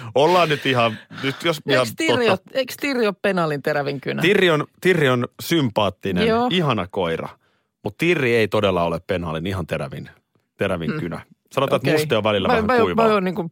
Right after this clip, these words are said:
Speaker 2: tiedätkö, puolesta loukkaannuin.
Speaker 1: <laughs> Joo, joo, nimenomaan. Näinhän se menee. Mut ky-, kyllä se nyt, kyllä fakta on näin. Ja totta kai muisti on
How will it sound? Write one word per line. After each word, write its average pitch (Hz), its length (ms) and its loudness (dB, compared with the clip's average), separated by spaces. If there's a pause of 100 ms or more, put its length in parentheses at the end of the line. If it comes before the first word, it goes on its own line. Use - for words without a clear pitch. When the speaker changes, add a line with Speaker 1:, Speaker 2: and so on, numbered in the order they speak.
(100)
Speaker 2:
tiedätkö, 175 320 -6
puolesta 143 420 -2
loukkaannuin. 135 720 -2
Speaker 1:
<laughs> 151 140 2
Joo, 180 180 2
joo, 196 100 2
nimenomaan. 170 600 4 (260)
Näinhän 151 180 2
se 123 80 0
menee. 117 240 0 (240)
Mut - 140 -2
ky-, 180 180 -2
kyllä 202 140 2
se 185 100 4
nyt, 147 160 -2 (140)
kyllä 160 200 -2
fakta 139 320 0
on 104 120 0
näin. 92 280 -2 (220)
Ja 127 60 0
totta 165 240 0
kai 156 120 2
muisti 151 560 -2 (220)
on 120 260 -2